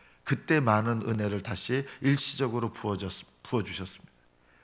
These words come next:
그러나 또다시 우리나라는 그 고비를 넘어서 풍요해졌습니다.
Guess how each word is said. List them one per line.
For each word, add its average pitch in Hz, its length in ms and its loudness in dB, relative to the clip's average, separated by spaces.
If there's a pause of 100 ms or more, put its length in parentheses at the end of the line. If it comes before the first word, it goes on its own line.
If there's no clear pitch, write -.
그러나 117 400 4
또다시 127 380 2
우리나라는 104 680 0 (420)
그 131 200 2
고비를 117 480 2
넘어서 101 540 0
풍요해졌습니다. 110 1040 -2